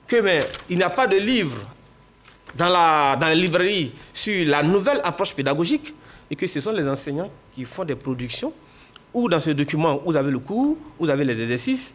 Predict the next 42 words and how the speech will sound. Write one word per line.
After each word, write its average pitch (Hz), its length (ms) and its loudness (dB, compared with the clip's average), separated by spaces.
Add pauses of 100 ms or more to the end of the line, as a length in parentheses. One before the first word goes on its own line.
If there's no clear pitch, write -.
(1300)
et 143 60 -4
qu'on 139 180 0
dit 131 120 -2
aux 147 80 2
parents 139 220 -2
de 131 100 -6
ne 120 80 -4
pas 135 140 -4
aller 135 120 -2
payer 135 240 -4
le 120 120 -4
cahier 123 240 -4
qui 131 120 -12
fait 127 140 -4
peut-être 123 240 -8
mille 135 100 -2
cinq 139 180 -6
cents. 175 160 -8 (760)
Ça, 185 120 -2
c'est 151 140 -2
le, 120 240 -2
c'est, 120 240 -4
c'est 123 140 -6
le 117 100 -4
cahier, 120 580 0 (300)
euh, 117 300 0
étudiant 147 340 -2
qui 208 60 -2
va 156 100 2
faire 156 140 -2
peut-être 135 160 0
mille 156 100 -2
cinq 202 160 -6
cents. - 140 -8 (440)
En 160 140 0
plus, 262 380 -2 (140)
il 143 60 -8
va 156 60 2
aller 160 140 4
payer 147 160 0
le 135 80 0
livre 294 400 0